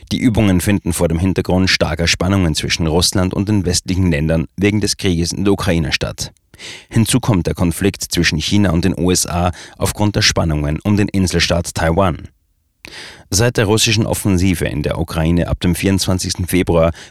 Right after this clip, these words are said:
bemüht sich Moskau um engere Beziehungen zu Ländern in Afrika, Südamerika und Asien,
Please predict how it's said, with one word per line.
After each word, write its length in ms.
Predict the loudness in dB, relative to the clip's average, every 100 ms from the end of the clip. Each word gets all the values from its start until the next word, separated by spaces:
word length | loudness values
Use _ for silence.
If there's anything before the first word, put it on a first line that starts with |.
| -2
bemüht 300 | 2 2 2
sich 120 | -2
Moskau 420 | -2 -4 -2 -2
um 200 | 0 -2
engere 300 | 0 2 2
Beziehungen 560 | 0 -2 0 0 0 -2
zu 160 | 0
Ländern 320 | 2 2 0 0
in 160 | -2 -2
Afrika, 580 | -2 -2 -4 -6 -6 -6
Südamerika 640 | -4 -2 0 2 2 0
und 160 | -2 -2
Asien, 440 | -2 -2 0 -2